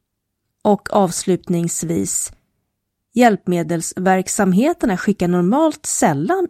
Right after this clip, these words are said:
ut brev till patienter utan kontakten tas ofta via telefon för leverans eller service av hjälpmedel.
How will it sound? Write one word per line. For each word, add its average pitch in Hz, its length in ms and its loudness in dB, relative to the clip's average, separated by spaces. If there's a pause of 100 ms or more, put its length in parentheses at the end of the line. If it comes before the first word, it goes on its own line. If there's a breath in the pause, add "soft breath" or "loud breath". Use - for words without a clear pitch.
ut 160 320 0
brev - 300 -4
till - 440 0
patienter 156 880 -2
utan 156 560 -2
kontakten 233 760 -4
tas 302 220 -2
ofta 151 580 -4
via 151 380 -2
telefon 160 840 -2
för 302 380 2
leverans 262 640 0
eller 311 200 0
service 185 600 -2
av 277 180 -2
hjälpmedel. - 760 -2